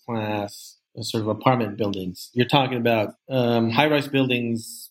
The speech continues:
from ten, twenty, almost to thirty or thirty-five floors, with prices ranging from a hundred thousand dollars to up to half a million dollars.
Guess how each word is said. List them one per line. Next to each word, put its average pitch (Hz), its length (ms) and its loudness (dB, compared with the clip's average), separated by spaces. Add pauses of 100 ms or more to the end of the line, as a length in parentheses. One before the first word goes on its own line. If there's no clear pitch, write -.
from 107 760 0
ten, 123 320 2
twenty, 117 560 2
almost 123 400 -2
to 113 80 -4
thirty 135 320 4
or 113 120 0
thirty-five 113 580 -4
floors, - 480 -4 (120)
with 147 360 2
prices 160 640 2
ranging 131 680 2 (140)
from 117 520 4
a 113 60 4
hundred 147 320 2
thousand 131 320 0
dollars 113 440 0
to 131 220 2
up 123 140 0
to 127 80 -6
half 113 220 -2
a 113 40 -8
million 110 300 0
dollars. 92 420 -12